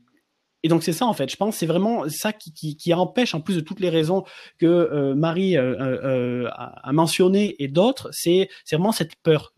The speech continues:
peur de faire le saut, euh, parce qu'il y a un manque de visibilité sur ce, euh, le résultat promis des, des nouvelles solutions.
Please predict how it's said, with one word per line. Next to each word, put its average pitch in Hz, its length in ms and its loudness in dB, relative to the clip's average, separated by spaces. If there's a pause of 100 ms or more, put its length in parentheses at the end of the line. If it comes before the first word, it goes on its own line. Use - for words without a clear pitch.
(100)
peur 202 160 2
de 185 80 -2
faire 160 180 -4
le 165 60 -2
saut, 214 340 0 (340)
euh, 156 60 -4
parce - 240 -2
qu'il 208 100 -2
y 190 60 0
a 170 80 2
un 156 60 0
manque 190 240 0
de 196 40 0
visibilité 160 540 -4
sur 208 520 -6
ce, - 180 -8
euh, 165 440 -2
le 147 120 6
résultat 180 680 0
promis 220 420 6
des, 165 180 0
des 147 140 2
nouvelles 170 180 4
solutions. 143 480 -4